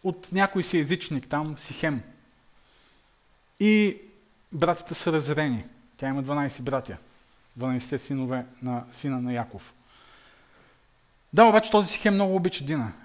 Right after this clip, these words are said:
и казва: "Аз ще оженя за нея, кажете какво да направя." И те казват: "Всички да се обрежете, всички да се обрежете и тогава ще можем да станем, нали, сватове, да с-,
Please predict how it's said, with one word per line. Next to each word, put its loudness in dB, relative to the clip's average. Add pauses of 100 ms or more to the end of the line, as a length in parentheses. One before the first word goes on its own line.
(120)
и -4
казва: 4 (420)
"Аз 2
ще -4
оженя 0
за -2
нея, 0
кажете -4
какво -2
да -2
направя." -2 (500)
И -14
те 2
казват: 4
"Всички -2
да 2
се -6
обрежете, -2
всички -4
да 0
се -4
обрежете 0
и -6
тогава 2 (380)
ще -8
можем 0
да 0 (500)
станем, -2 (640)
нали, -4
сватове, -4
да -14
с-, -18